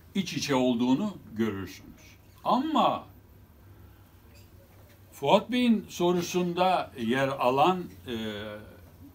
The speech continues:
ne cami, ne caminin ne eksiği var ki tekke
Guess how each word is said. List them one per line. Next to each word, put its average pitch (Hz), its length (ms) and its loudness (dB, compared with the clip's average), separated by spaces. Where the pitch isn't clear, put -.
ne 277 320 0
cami, 196 640 0
ne 233 280 0
caminin 180 540 2
ne 214 120 2
eksiği 190 520 0
var 208 280 4
ki 160 360 0
tekke 165 640 4